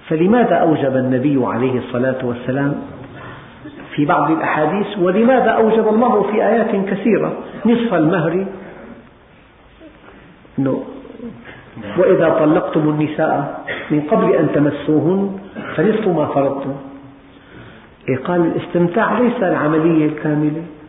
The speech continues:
حينما تستقبلك وحينما تحضر لك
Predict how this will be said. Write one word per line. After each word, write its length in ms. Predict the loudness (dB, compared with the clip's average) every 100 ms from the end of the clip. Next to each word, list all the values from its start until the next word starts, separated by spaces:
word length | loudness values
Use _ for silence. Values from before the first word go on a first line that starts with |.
| -20 -20 -20 -14
حينما 400 | -2 0 2 2
تستقبلك 800 | 0 -2 -4 -4 -2 0 0 -2 -4
وحينما 600 | -4 0 2 2 0 -2
تحضر 440 | -4 -6 -2 -2 -2
لك 380 | -4 -4 -6